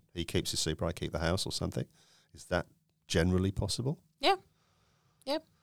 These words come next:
Speaker 2: Um, those things are, they're all options. It's what's going to work for you.
Speaker 1: Mm.
Speaker 2: And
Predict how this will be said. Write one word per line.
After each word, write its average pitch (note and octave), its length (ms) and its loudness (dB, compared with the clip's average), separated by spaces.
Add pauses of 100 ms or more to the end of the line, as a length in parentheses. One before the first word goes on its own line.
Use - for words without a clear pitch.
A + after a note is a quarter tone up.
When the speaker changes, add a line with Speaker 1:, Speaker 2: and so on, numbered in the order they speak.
(160)
Speaker 2:
Um, A3 300 4 (600)
those A#3+ 240 8
things A#3+ 240 4
are, G3+ 260 6
they're A3 260 4
all D#4+ 180 8
options. - 640 4
It's G#3+ 180 0
what's C4 220 4
going D4 180 2
to B3 80 4
work F#3+ 320 6
for - 140 -4
you. E3 240 2
Speaker 1:
Mm. E3 60 -12 (180)
Speaker 2:
And F#3+ 340 6